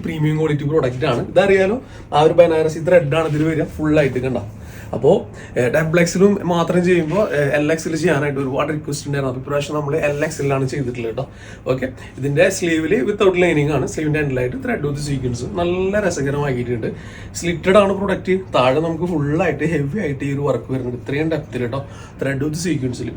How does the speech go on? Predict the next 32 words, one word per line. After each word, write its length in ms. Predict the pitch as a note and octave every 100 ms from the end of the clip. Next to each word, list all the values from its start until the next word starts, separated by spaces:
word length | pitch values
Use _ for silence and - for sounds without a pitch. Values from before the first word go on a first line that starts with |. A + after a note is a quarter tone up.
| C3+
നല്ലൊരു, 400 | C#3 D#3+ F#3+ B3 C4 - - - - C#3+
ഏഹ്, 220 | C#3 C#3+ C#3+
യെല്ലോ 260 | D#3+ E3 F#3+
ഷെയ്ഡ് 240 | F#3+ C#3+ B2+ - - D3
ബനാറസി 400 | D3+ D3+ C#3+ F3 D#3+
ആണ്. 100 | F#3+ - - -
പിന്നെ 140 | C#3 D3
അതേപോലെ 320 | D3 D3 D#3 D#3
തന്നെ 160 | D#3 E3+ -
ബാക്കിൽ 360 | F#3+ G3+ - G#3 A#3+
പ്ലെയിൻ 320 | G3+ D#3+ D3 C#3+
ആണ്. 100 | G#2+ G#2 -
ഇതിന്റെ 200 | F#3+ A#3
ഫ്രണ്ടിലെ 400 | A3 G3+ F#3 G3+ G#3+
portion-ിലേ 420 | G3 - C#3+ B2+ - - - -
നമുക്കൊന്നും 580 | E3 D3+ F#3 F#3 F#3 F3+
കൂടിയും 220 | F3+ E3+ -
ഒരു 80 | D#3+
ഡിഫറന്റ് 360 | E3+ E3+ D3+ D3+
ആയിട്ടുള്ള 280 | C#3+ C3 C#3+ C3+
ഒരു 100 | C3+ C#3+ - - - -
ത്രെഡ് 260 | D3+ C#3 C3
ഇങ്ങനെ 160 | C#3 C#3
കടന്നു 240 | C3 A#2+ A#2
പോകുന്നുണ്ട്, 300 | A2+ G#2+ -
കണ്ടോ, 160 | - - - - - - - - - -
കണ്ടോ, 140 | B2 A#2+
കണ്ടോ. 140 | A#2 - -
അതാണ് 220 | C#3+ D#3+ E3+
ഇതിന്റെ 180 | E3+ A3+ A3+
സിസ്റ്റം 320 | G3+ -
ട്ടോ. 60 | A#2